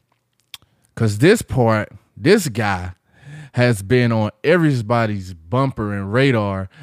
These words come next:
uh, for the last two weeks. I think he finally kinda, kinda slowed down. But Kevin Samuels, life coach, branding strategist,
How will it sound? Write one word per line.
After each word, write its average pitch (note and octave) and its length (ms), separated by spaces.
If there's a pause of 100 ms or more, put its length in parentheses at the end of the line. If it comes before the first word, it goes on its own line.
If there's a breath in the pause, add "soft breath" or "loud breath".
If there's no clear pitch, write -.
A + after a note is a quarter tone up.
(140 loud breath)
uh, G#2 200
for A2 180
the G#2 100
last A2 640
two A#2+ 200
weeks. A2 200
I G#2+ 60
think A2+ 220
he G#2+ 120 (180)
finally A2+ 360
kinda, G2+ 460 (500 loud breath)
kinda G#2+ 240
slowed A#2 400
down. A#2+ 220
But F#2+ 200
Kevin A3 520
Samuels, G#2+ 840 (1600 soft breath)
life C#3+ 400
coach, - 760
branding D3+ 600
strategist, C#3+ 1000